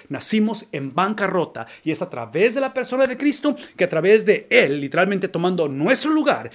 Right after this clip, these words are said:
Él convirtiéndose en el fraude más grande del mundo en cuestión de asumir nuestra responsabilidad,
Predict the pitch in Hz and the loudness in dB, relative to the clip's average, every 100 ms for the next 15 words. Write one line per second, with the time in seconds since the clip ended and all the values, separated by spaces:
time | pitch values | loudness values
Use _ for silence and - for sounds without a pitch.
0 | - - 247 - 302 277 262 254 254 240 | -6 4 4 4 0 2 0 0 -2 -2
1 | 214 160 - - 254 269 254 240 185 220 | -4 -4 -2 4 4 4 0 -4 -2 -2
2 | 254 285 262 247 233 165 160 - 175 170 | -2 -2 2 2 2 0 -2 -2 -4 -2
3 | 170 214 214 - - 190 170 170 247 302 | -2 -2 -2 -2 -2 2 2 4 4 4
4 | 247 254 233 196 233 254 254 247 233 226 | 2 -2 -4 -4 -6 -4 -4 -4 -4 -2
5 | 233 | -2